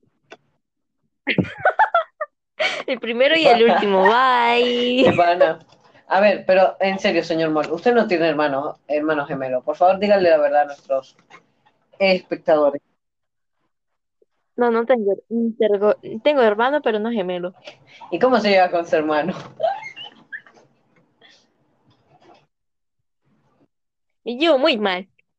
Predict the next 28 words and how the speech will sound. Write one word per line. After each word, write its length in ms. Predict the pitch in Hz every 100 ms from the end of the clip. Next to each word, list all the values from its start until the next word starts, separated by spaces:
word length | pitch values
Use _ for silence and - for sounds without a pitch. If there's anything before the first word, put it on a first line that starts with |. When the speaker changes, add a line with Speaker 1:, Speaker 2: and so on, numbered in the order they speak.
| -
Speaker 1:
Lo 100 | 277
lancé 300 | 262 254 330
por 160 | 285 220
la 100 | 196
ventana 360 | 185 190 214 180
ayer. 240 | 175 170 -
Menos 240 | 269 240
mal 160 | 208 185
que 80 | 180
estamos 300 | - 180 196
en 80 | 170
el 80 |
primer 320 | 170 170 170 160
Speaker 2:
Usted 160 | 202
Speaker 1:
piso. 100 | 247
Speaker 2:
nos 60 | 196
vio 80 | 190
en 80 | 180
el 120 | 165
primer 280 | 165 170 165
piso, 260 | 170 170
señor 320 | 160 160 165 160
Moll. 340 | 165 160 - - - _ _ _ _ _ _ _ _ _ _ _ _ _ _ _ _ _ _ _ _ _ _ _ - - _ - 440 - 427 _ - 494 - - 587 508 381 _ _ - -
Speaker 1:
Es 200 | 269 -
parecido. 800 | - 180 220 - 294 240 190 190 539 - 784 784 807 679 539 - _ _ - 466 466 466 466 - - - - 831 -
Speaker 2:
Ay, 400 | 170 170 - -
señor 380 | 151 147 143 139
Moll. 320 | 139 143